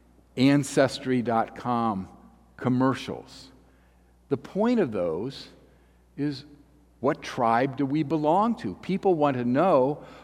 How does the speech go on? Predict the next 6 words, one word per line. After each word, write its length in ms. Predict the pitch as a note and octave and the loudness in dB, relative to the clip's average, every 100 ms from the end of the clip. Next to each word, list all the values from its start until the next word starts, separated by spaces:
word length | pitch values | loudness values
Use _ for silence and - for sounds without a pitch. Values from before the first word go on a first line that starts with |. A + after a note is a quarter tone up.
| - | -16
where 440 | A#2+ A#2+ D3 E3 F3+ | -2 6 8 8 6
they 220 | D3+ C#3 | 6 4
belong 720 | C#3 C#3+ D#3+ A3+ C#3+ A#2+ C#3+ - - - - | 2 2 2 4 2 0 -6 -12 -20 -20 -20
through 200 | - D3 | 2 4
their 160 | D#3 E3 | 6 6
ancestry. 760 | G#3+ B3+ A#3 A2+ - - - | 6 4 2 -2 -4 -12 -18